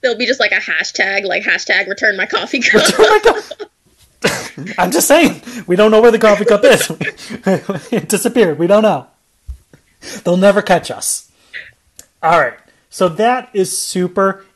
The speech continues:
Speaker 2: interesting information. I wanna thank you so much for having this conversation. We have learned so much about plants in just a short, short, short amount of time.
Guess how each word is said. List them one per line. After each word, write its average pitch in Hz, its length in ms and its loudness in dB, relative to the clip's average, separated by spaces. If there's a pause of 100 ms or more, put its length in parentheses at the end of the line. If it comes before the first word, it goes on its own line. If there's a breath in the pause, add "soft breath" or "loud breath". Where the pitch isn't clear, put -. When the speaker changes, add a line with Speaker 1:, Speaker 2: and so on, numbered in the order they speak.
Speaker 2:
interesting 165 580 -4
information. 143 600 -8
I 160 60 -6
wanna 208 180 -2 (220)
thank 190 300 -4
you 220 280 -2 (200 soft breath)
so - 460 0
much 220 260 0
for 175 100 -4
having 151 260 -2
this 143 140 -6
conversation. 131 720 -6 (280 soft breath)
We 170 100 -2
have 160 120 -2
learned 165 480 -2
so - 460 -2
much 220 180 -2
about 196 260 0
plants 156 360 -6
in 143 140 -8
just 151 300 -6
a 143 220 -8 (240)
short, - 500 -6
short, 175 540 -4
short 156 500 -2 (260 soft breath)
amount 139 420 -2
of 123 160 -10
time. 95 340 -10